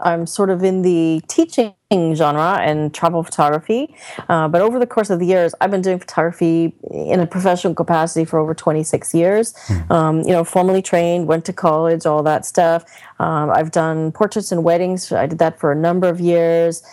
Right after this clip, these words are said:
Speaker 1: Um, then I sort of, you know, got tired of the wedding biz, but I really love photographing people. So I still stayed involved with,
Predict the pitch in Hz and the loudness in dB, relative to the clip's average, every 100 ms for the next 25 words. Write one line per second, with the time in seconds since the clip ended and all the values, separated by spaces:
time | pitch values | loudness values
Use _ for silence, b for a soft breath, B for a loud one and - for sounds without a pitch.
0 | B B 160 147 143 143 165 170 165 165 | B B -2 0 0 0 0 2 0 0
1 | 180 165 160 - - 175 156 151 - 180 | 0 0 -2 -6 -2 0 0 -2 0 2
2 | 180 175 175 170 170 170 170 170 170 B | 2 2 2 2 2 2 4 2 0 B
3 | B B 185 175 - 170 190 196 185 170 | B B 2 2 0 -2 0 0 2 0
4 | 170 - 175 160 165 160 160 151 214 202 | 0 -2 -2 0 -2 -4 -8 -4 -4 -2
5 | - 62 - 175 160 160 - 185 - 180 | -4 -4 -2 0 0 -2 -2 -2 -2 -2
6 | 175 165 156 151 165 156 | 0 0 0 0 0 -2